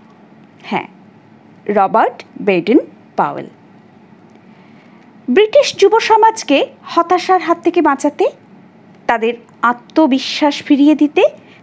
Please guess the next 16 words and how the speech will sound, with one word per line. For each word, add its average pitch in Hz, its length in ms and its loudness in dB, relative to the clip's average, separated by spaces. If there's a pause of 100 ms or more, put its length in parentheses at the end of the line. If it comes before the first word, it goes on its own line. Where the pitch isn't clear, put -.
তাদেরকে 233 400 -2
দেশের 240 320 -2
সম্পদ 254 540 -2
হিসাবে 311 380 0
গড়ে 214 260 0
তুলতে 277 420 0 (880)
তিনি 320 160 4
এই 359 100 6
মুভমেন্ট 226 540 -2 (200)
শুরু 190 320 -4
করেন। 160 320 -8 (1300)
এবং 466 300 2 (360)
এই 453 160 4 (140)
কাজ 311 280 0
করার 440 340 4
জন্য 466 400 4